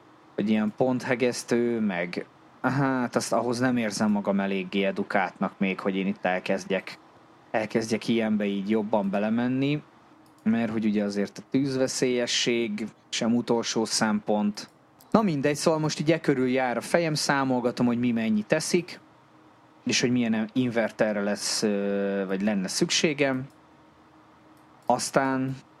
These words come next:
aztán, aztán ennyit tudok elmondani Vietnámról. Még egyelőre semmi konkrét,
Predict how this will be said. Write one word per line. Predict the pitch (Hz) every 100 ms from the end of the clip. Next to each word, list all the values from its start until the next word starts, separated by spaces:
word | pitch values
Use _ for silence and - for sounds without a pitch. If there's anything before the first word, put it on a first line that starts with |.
| -
aztán, | 143 - 160 151 156
aztán | 143 - 151
ennyit | 110 104 104
tudok | - 95
elmondani | 101 98 101 98 98
Vietnámról. | 95 95 92 107 98 110 113
Még | 120
egyelőre | 123 120 117 120
semmi | - 123 104 98
konkrét, | 147 151 160 156 147